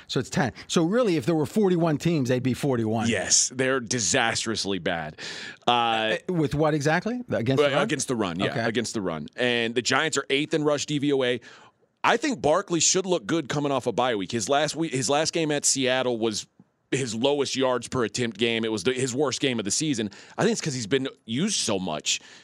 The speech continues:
Speaker 2: He already has more carries than he did in thirteen games last year. He's on pace to crush his
Speaker 1: Who's
Speaker 2: career high
Speaker 1: he?
Speaker 2: in carry.
Speaker 1: He, he,
Speaker 2: Saquon
Speaker 1: he.
Speaker 2: Barkley, the
Speaker 1: All right,
Speaker 2: running back.
Speaker 1: continue.
Speaker 2: Uh,
Speaker 1: But he, I mean, he's, listen, he's hardly run in five years.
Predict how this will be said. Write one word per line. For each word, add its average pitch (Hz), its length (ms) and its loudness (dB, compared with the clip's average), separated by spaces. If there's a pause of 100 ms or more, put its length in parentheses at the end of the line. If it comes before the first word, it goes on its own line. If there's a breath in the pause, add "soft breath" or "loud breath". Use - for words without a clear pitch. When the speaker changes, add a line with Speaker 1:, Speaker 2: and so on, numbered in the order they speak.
(140 loud breath)
Speaker 2:
He 196 220 0
already 214 240 2
has 151 220 -2
more 151 180 2
carries 160 520 -2
than 135 120 2
he 131 140 -4
did 135 240 0
in 120 140 -2
thirteen 143 640 0
games 113 500 -2
last 92 380 0
year. 90 340 -2 (240 soft breath)
He's 165 180 -2
on 165 140 0
pace 143 220 -2
to 110 100 -10
crush 135 420 -2
his 110 180 -4
Speaker 1:
Who's 208 200 0
Speaker 2:
career 104 80 0
high 104 140 0
Speaker 1:
he? 92 60 -2
Speaker 2:
in 85 60 -6
carry. - 180 0
Speaker 1:
He, 131 80 -8
he, 113 80 -6
Speaker 2:
Saquon 135 400 0
Speaker 1:
he. 113 40 -2
Speaker 2:
Barkley, 101 400 0
the 107 60 0
Speaker 1:
All - 20 2
right, 110 80 2
Speaker 2:
running 104 200 0
back. 87 180 -2
Speaker 1:
continue. 107 120 -8 (580 loud breath)
Speaker 2:
Uh, 110 440 2
Speaker 1:
But 185 80 0
he, 180 160 -2
I 160 60 2
mean, 180 160 4
he's, 160 480 -2
listen, 143 340 0
he's 117 160 0
hardly 160 260 2
run 147 220 4
in 113 80 2
five 110 320 0
years. 113 480 0